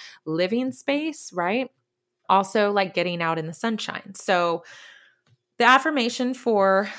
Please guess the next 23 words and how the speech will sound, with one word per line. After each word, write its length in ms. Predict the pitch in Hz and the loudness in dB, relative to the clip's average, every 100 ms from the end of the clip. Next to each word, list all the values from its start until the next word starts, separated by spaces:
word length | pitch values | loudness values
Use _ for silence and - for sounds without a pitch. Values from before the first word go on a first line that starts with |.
| - - _ - | -18 -20 _ -8
the 80 | |
solar 320 | 214 208 196 208 | -2 2 2 0
plexus 540 | 190 151 - 175 - | -2 -2 -4 -8 -6
is, 280 | - 160 156 - | -4 -4 -6 -4
"I 320 | 175 165 160 - | -2 0 -4 -8
can. 680 | - 240 220 156 - 190 - _ _ _ _ - | -4 -2 -2 -4 -8 -14 -18 _ _ _ _ 4
I 260 | 202 233 | 6 6
can 280 | 254 277 254 | 0 -2 -2
manifest 720 | 180 170 170 - 175 175 - | 0 -2 -4 -4 -4 -6 -10
my 160 | 175 160 | -8 -8
dreams. 760 | - 151 156 151 151 156 - - - - | -8 -8 -6 -8 -10 -12 -14 -18 -20 -8
I 120 | - 180 | -2 -2
am 180 | 180 | -2
empowered 560 | 180 185 - 185 202 233 | -4 -4 0 2 2 0
and 160 | 240 220 | -2 -4
successful 640 | 233 - 180 170 - 170 | -8 -6 -8 -8 -6 -6
in 100 | 165 | -6
my 140 | 165 | -8
ventures." 560 | 151 147 156 - - - | -6 -6 -6 -10 -12 -12
How 640 | - 190 190 196 208 208 | -6 -2 -2 -2 -4 -6
beautiful 480 | - 151 160 - - | -8 -8 -8 -12 -14
is 140 | - - | -12 -10
that? 180 | - | -12